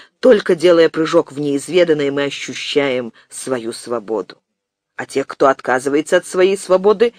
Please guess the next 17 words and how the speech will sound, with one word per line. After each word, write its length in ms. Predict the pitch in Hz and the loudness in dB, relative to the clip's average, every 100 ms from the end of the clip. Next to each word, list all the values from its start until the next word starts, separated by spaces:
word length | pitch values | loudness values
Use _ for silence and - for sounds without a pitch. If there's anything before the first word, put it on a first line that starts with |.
| - - | -14 -8
неизменно 600 | 156 139 147 156 165 165 | -4 -4 0 0 0 -2
пожирает 540 | 147 147 156 170 170 | -2 0 2 2 0
зависть. 800 | 151 208 285 214 120 - - - _ - - | -2 0 0 -2 -8 -14 -20 -20 _ -20 -6
У 100 | 196 | 0
них 260 | 214 233 185 | 0 0 0
желтушный 720 | 190 214 - 262 247 - 240 | 6 6 6 -2 -2 0 -2
глаз, 540 | 196 233 254 180 - - _ | 2 4 4 2 -4 -20 _
который 360 | - 165 190 190 | -4 0 2 4
не 100 | 202 | 2
успокоится, 680 | 190 - 180 226 247 226 185 | 2 2 2 4 4 4 0
пока 240 | 180 196 | 0 0
не 140 | 202 202 | 0 -2
припишет 640 | 180 170 247 - 233 - - - - | -6 -4 -4 0 0 -2 -20 -18 -4
низменных 600 | 196 240 180 196 185 175 | 0 0 0 -2 -2 -2
мотивов 500 | 175 - 240 185 - | -4 -4 0 0 2
людям, 520 | 240 320 151 131 101 _ _ _ | 4 6 6 2 0 _ _ _
привыкшим 720 | - 208 233 233 - 214 202 | -4 0 0 -2 -2 0 -2